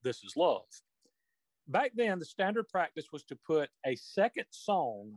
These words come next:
on twelve-inch singles for European release. That is why aficionados and collectors in the United States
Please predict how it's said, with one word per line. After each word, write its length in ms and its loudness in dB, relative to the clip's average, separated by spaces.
on 200 0
twelve-inch 640 2
singles 440 -4
for 120 -4
European 520 -2
release. 480 -8
That 300 4
is 140 2
why 420 6
aficionados 840 2
and 160 -16
collectors 560 -4
in 100 -8
the 60 -4
United 340 -2
States 320 -2